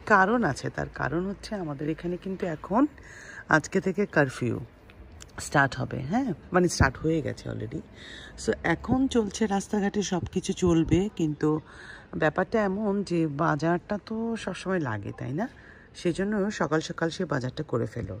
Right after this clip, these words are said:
সকাল বলতে কিন্তু সকাল না, ভোরবেলা। শনিবারে ছুটির দিনের সকাল, মানে হচ্ছে অনেক দিন পর শনিবার আমার ছুটি, এবং সেই সকালটা একটু ডিফারেন্ট তো হওয়া চাই।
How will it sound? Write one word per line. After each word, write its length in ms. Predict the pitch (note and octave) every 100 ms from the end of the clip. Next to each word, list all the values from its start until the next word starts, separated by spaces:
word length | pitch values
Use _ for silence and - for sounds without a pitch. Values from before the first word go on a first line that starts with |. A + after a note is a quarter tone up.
| -
সকাল 360 | - C#3+ D3+ D#3+
বলতে 300 | F3 D#3 F3+
কিন্তু 240 | G3 G#3+
সকাল 340 | - D#3 -
না, 220 | F3 D#3 D#3 - - E3
ভোরবেলা। 760 | C3 D3 D3 D3+ C3 A#2+ - - - - - _ _ _ - - - - - - -
শনিবারে 540 | - A3 A#3+ B3+ C#4
ছুটির 380 | C#4 B3 A#3+ G#3
দিনের 280 | A3+ A3 A3
সকাল, 480 | - D#3+ - B2 A#2+
মানে 220 | B2+ D3+
হচ্ছে 220 | E3 -
অনেক 280 | E3+ D3+ D#3
দিন 140 | E3
পর 260 | D3+ D3+ F#3
শনিবার 420 | - F3+ D#3 C3 B2+
আমার 200 | B2 C3
ছুটি, 460 | - C3 G3 C4+
এবং 360 | G3+ E3 D#3+ D#3+ - - _ _ _
সেই 220 | - G#3+
সকালটা 580 | - G3 G#3 G#3+ A#3+ G#3
একটু 380 | F#3+ G3 F#3+
ডিফারেন্ট 400 | F3 E3+ - F3+
তো 100 | F3
হওয়া 260 | F3 F3+ F3
চাই। 320 | F#3 E3+ G#3